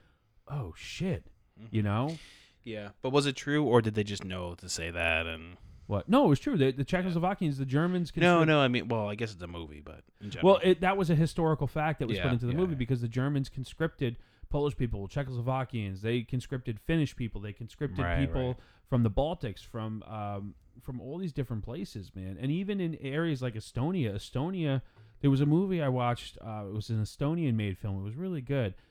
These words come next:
Speaker 1: Basically, it was about how the Estonians got split between Germany and the Soviet Union. Some felt they had a duty to German. If they were ethnically German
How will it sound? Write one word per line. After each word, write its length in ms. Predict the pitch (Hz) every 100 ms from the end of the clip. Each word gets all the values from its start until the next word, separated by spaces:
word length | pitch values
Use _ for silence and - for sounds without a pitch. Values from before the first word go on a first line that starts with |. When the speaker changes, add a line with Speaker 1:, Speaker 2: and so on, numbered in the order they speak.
| _ -
Speaker 1:
Basically, 440 | 185 220 165 139
it 60 | 123
was 120 | 120
about 340 | 120 131 127
how 260 | 104 120 120
the 120 | 113
Estonians 600 | 110 - 139 170 135 117
got 200 | 113 104
split 340 | - - 165 -
between 320 | 131 - 107
Germany 520 | 110 120 139 143 139 -
and 260 | 107 104
the 60 | 101
Soviet 440 | - 117 107 98
Union. 300 | 110 180 117 92
Some 220 | 123 120
felt 200 | - 117
they 80 | 123
had 100 | 113
a 60 |
duty 300 | 104 117 110 95
to 100 | 92
German. 340 | 127 135 131
If 100 | 107
they 100 | 104
were 100 | 101
ethnically 460 | 127 - 123 - 104
German 440 | 135 156 151 123